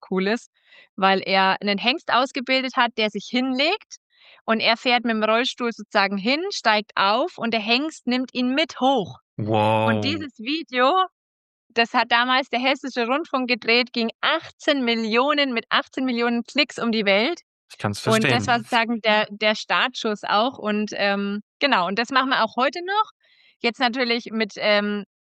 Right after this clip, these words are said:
Speaker 1: sehr viel Support und Unterstützung. Damals waren wir ganz alleine. Jetzt haben wir ein Seminarzentrum aufgebaut, haben schon hundertzwanzig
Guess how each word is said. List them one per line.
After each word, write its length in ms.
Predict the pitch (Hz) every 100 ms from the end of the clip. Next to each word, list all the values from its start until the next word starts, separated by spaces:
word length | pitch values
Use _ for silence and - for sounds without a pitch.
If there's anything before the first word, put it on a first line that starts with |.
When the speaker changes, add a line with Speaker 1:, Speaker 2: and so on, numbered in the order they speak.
| _
Speaker 1:
sehr 220 | - 240
viel 300 | 254 254 233
Support 460 | 220 233 - 226 240
und 60 | 226
Unterstützung. 600 | 220 214 - 330 330 254
Damals 340 | 214 208 220
waren 100 | 208
wir 120 | 202 208
ganz 220 | 208 240
alleine. 480 | 196 196 214 262 233
Jetzt 180 | 220 220
haben 100 | 208
wir 60 |
ein 60 | 208
Seminarzentrum 800 | 208 208 208 240 247 233 226 226
aufgebaut, 640 | 208 214 - 202 202 208
haben 140 | 214 202
schon 120 | 214
hundertzwanzig 640 | 220 226 208 - 208 214